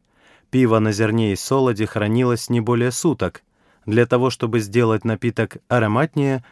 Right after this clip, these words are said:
в него добавляли пряности, дубовую кору, листья деревьев, мед. Постепенно пиво распространилось в Древнем Египте, Персии, Индии, на Кавказе. В Древней Греции любили пиво, варили его из ячменя и пшеницы.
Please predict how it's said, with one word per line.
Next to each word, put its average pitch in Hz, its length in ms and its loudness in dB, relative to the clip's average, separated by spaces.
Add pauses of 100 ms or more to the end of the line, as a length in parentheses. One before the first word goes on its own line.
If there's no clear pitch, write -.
(160)
в 110 80 -4
него 127 240 4
добавляли 143 560 2
пряности, 110 640 -2
дубовую 107 520 0
кору, 104 340 0
листья 127 420 -4
деревьев, 113 680 -2 (180)
мед. 104 400 -2 (720)
Постепенно 147 680 2
пиво 151 320 0
распространилось 123 920 0
в 104 80 -4
Древнем 123 420 0
Египте, 110 640 -2
Персии, 117 640 -2 (100)
Индии, 113 560 0
на 120 160 -2
Кавказе. 92 680 -4 (540)
В 101 120 -6
Древней 120 420 2
Греции 131 460 -2
любили 127 460 -2
пиво, 92 440 -2 (220)
варили 143 420 2
его 135 300 2
из 113 160 2
ячменя 113 580 0
и - 20 -2
пшеницы. 117 720 -4